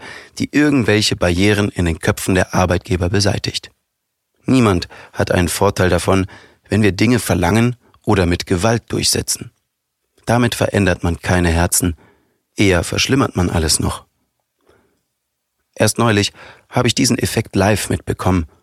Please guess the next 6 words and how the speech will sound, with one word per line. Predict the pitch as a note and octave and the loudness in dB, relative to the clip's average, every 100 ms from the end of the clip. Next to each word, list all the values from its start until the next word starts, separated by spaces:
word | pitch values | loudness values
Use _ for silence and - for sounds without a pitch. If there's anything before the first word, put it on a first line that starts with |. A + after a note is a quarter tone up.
| _ | _
als | - A#2 | -2 -2
in | - G2+ | 0 -2
Darmstadt | - F2+ A2 - A2+ - - - | 0 0 0 0 -2 -4 -20 -16
eine | - G2 G2+ - | -2 0 0 0
A-F-D-Wahlkampfauftaktveranstaltung | G#2+ - G2+ - A2 - G2+ G#2+ A#2+ - F2+ - A2+ - - F2+ - - F2+ - - - - | -2 0 -2 0 -2 0 0 0 0 -2 -2 -2 -4 -2 -4 -4 -6 -4 -2 0 -2 -4 -4
stattfand. | - F2 - E2+ | -4 -2 -2 -2